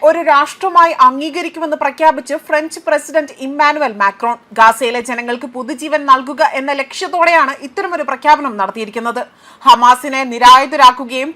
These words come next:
തടങ്കലിൽ പാർപ്പിച്ചിരിക്കുന്ന മുഴുവൻ ബന്ധുക്കളെയും വിട്ടയക്കണമെന്ന ആവശ്യവും അദ്ദേഹം മുന്നോട്ട് വെച്ചിട്ടുണ്ട്. അറുപത് ദിവസത്തെ വെടിനിർത്തൽ ചർച്ചകൾ വിഫലമായതോടുകൂടി തന്നെ പ്രതീക്ഷകൾ അസ്തമിച്ച ഗാസക്കാർ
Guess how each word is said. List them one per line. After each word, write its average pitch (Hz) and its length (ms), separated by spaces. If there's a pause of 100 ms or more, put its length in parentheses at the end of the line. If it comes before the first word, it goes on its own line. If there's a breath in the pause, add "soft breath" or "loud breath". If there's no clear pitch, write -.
തടങ്കലിൽ 285 420
പാർപ്പിച്ചിരിക്കുന്ന 277 760
മുഴുവൻ 302 420
ബന്ധുക്കളെയും 277 520
വിട്ടയക്കണമെന്ന 302 680
ആവശ്യവും 285 580 (260 soft breath)
അദ്ദേഹം 285 340
മുന്നോട്ട് 254 340
വെച്ചിട്ടുണ്ട്. 214 580 (280 soft breath)
അറുപത് 403 360
ദിവസത്തെ 359 400
വെടിനിർത്തൽ 311 520
ചർച്ചകൾ 302 480
വിഫലമായതോടുകൂടി 294 1120
തന്നെ 269 160
പ്രതീക്ഷകൾ 285 680
അസ്തമിച്ച 320 580
ഗാസക്കാർ 254 680